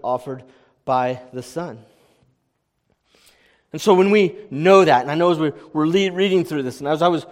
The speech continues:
preparing for this, I have to tell you, I was really convicted. I was convicted about my own worship. And then I was thinking, "Well, well, well, I, I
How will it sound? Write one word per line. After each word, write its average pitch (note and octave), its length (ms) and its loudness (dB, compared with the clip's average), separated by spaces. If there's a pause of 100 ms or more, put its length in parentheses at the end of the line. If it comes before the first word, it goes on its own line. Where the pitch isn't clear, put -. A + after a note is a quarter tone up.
preparing G3 400 2
for C#3+ 160 -8
this, C3+ 80 -8
I C#3+ 120 0
have E3+ 200 0
to D3 60 -16
tell G3+ 160 0
you, E3 80 2
I D#3 40 0
was D#3 120 -2
really F3 160 0
convicted. F#3 520 -2 (880)
I - 100 -6
was D#3+ 100 -2
convicted G3 340 -2
about G#3 240 2
my A3 200 0 (200)
own A#3 480 4
worship. D3 640 0 (1500)
And F3 140 -2
then A3+ 120 6
I A#3+ 60 6
was G#3+ 140 2
thinking, E3+ 160 -2
"Well, C#3+ 260 0
well, D3+ 180 -2
well, C#3+ 220 0
I, D#3 280 -2
I D3+ 40 -4